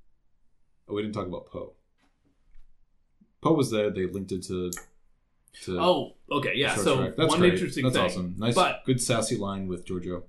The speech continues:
Speaker 2: But
Speaker 1: So,
Speaker 2: here's the thing.
Speaker 1: yeah.
Speaker 2: Like, it, it's more fuel on the fire of the connection to, um, the other short trek, the Calypso.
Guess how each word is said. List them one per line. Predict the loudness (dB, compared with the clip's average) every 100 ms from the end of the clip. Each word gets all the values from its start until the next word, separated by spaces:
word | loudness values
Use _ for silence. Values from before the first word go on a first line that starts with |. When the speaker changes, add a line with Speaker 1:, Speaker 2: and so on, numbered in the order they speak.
| -12
Speaker 2:
But | -4 -2 0
Speaker 1:
So, |
Speaker 2:
here's | 0 -2
the | -4
thing. | -8 -8 -10 -14 -12
Speaker 1:
yeah. | -6
Speaker 2:
Like, | -6 -8 -16 -20 _ -18
it, | -18 -16
it's | -14 -8
more | 0 0
fuel | 0 -2 -2 -2 -4
on | -4
the | -6
fire | -6 -6 -4 -4 -4
of | -6 -10 -10 -12 -18 -14
the | -14
connection | -12 -12 -10 -12 -12
to, | -12 -14 -12 -16
um, | -18 -20 -20 -20 -20 _ -20 _ -20 -12
the | -6
other | -4 -4
short | -6 -10 -10
trek, | -12 -12 -16
the | -16 -16 -18 -20 -20 _ _ _ _ -20
Calypso. | -8 -4 -4 -8